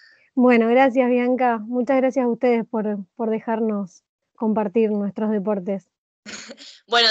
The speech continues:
Speaker 2: la verdad te mando un beso muy grande, que, que sigas, obviamente, creciendo en este deporte que, que es muy lindo, y, y que, bueno,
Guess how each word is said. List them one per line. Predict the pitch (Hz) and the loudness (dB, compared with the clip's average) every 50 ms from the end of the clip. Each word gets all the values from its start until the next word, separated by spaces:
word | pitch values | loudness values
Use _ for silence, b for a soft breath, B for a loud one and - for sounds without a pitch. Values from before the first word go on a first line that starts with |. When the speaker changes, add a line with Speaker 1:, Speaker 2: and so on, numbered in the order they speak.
| 214 202 185 | 2 2 2
Speaker 2:
la | 202 196 196 | 4 4 4
verdad | 202 233 247 | 4 2 0
te | 247 254 | 0 -2
mando | 262 247 240 247 | -2 -4 -4 -4
un | 240 | -4
beso | 233 226 233 - 233 | -4 -4 -4 -6 -8
muy | 220 214 208 208 208 | -8 -8 -6 -6 -2
grande, | 202 214 220 233 247 254 277 285 277 - | 0 0 0 0 0 0 -2 -2 -2 0
que, | 190 185 180 180 175 - | 0 0 0 0 -2 -4
que | 180 175 | -8 -10
sigas, | - 202 202 214 208 202 - - | -8 -4 0 0 0 0 -2 -4
obviamente, | 190 190 185 185 190 190 196 202 196 | -4 -4 -4 -4 -6 -6 -8 -8 -8
creciendo | - 190 180 - 202 185 196 202 202 196 - - | -6 -8 -8 -8 -8 -8 -4 -2 -2 -2 -4 -4
en | 185 180 180 190 | -8 -10 -10 -12
este | 190 - 190 | -8 -2 0
deporte | 185 180 180 180 185 185 185 185 175 180 | 0 0 0 -2 -4 -4 -4 -6 -8 -8
que, | 165 165 147 147 143 139 - | -8 -10 -10 -10 -12 -8 -4
que | - 180 | -2 -2
es | 190 185 185 | -2 -4 -6
muy | 190 190 185 190 190 190 | -14 -10 -6 -4 -4 -4
lindo, | 190 196 202 202 214 233 247 262 247 - b b b b b b | -4 -6 -8 -6 -2 0 0 0 0 -2 b b b b b b
y, | - 247 247 240 - - | -4 -2 -2 -2 -2 -4
y | 247 247 - | -6 -6 -2
que, | 269 294 | -2 0
bueno, | 330 320 240 214 | 2 2 2 0